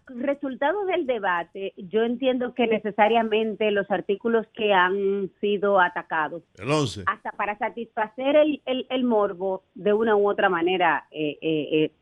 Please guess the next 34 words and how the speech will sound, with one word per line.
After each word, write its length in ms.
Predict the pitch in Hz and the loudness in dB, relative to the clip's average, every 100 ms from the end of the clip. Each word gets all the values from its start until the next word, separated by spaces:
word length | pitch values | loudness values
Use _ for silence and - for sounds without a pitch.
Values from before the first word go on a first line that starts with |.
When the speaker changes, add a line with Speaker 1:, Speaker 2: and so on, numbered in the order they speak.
| - | -16
Speaker 1:
eh, 60 | - | 4
tendrán 500 | 190 175 185 185 185 | 4 6 6 4 2
una 220 | 180 170 | 0 -2
que 120 | - | -2
otra 220 | 170 170 160 | -4 0 0
modificación. 840 | 160 156 165 - 147 240 247 160 - _ _ _ _ _ - | 0 -4 -8 -10 -4 2 2 2 -4 _ _ _ _ _ -8
O 100 | 170 | -4
sea, 480 | - 185 165 143 - | 2 6 6 4 -4
eh, 220 | - 165 160 | -4 -4 0
eh, 80 | 170 | 2
los 140 | 170 | 4
a-, 160 | 165 - | 2 2
artículos 500 | 190 180 226 285 285 | -2 -6 -4 2 2
como 240 | 294 262 233 | 2 0 2
el 100 | 208 | 2
once, 600 | 220 208 175 190 165 - - | 2 2 0 -4 -6 -6 -16
eh, 100 | 165 _ - | -18 _ -4
por, 340 | 190 190 175 - - | 0 0 -2 -4 -2
por, 240 | 180 170 | 2 2
por 260 | - 170 175 | 0 2 4
una 240 | 262 302 | 4 2
que 120 | 294 | 0
otra 280 | 254 254 220 - 202 202 | 0 0 -2 -6 -10 -4
modificación, 640 | 202 202 202 190 190 202 - - - - _ | -2 -2 -4 -6 -4 -4 -6 -20 -20 -20 _
así 260 | 214 277 370 | 0 2 -2
por 180 | 427 415 | 2 4
lo 80 | |
menos 260 | 320 320 311 | 4 4 2
para 200 | 247 233 | 2 0
que 80 | 226 | -4
el 60 | |
pueblo 260 | 190 240 240 | -2 -2 0
esté 220 | 240 233 | -2 -4
satisfecho, 800 | 240 214 196 - 190 165 175 160 | -6 -8 -8 -8 -6 -4 -4 -6